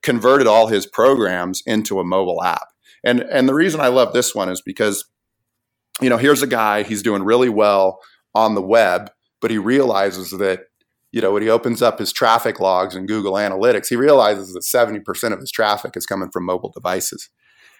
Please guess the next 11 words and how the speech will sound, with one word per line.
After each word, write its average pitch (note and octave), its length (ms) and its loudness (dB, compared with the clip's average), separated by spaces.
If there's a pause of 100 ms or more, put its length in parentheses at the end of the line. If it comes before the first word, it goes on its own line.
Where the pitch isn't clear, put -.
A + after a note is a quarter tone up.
(260)
And G2 480 -2 (220)
for C3 120 2
anybody C3+ 280 6
out A#2 140 6
there A2 140 2
listening, A#2+ 640 2 (260)
look C#3 280 2
at D#3 60 -2
your B2+ 100 2
traffic B2 440 0
logs, A#2 500 4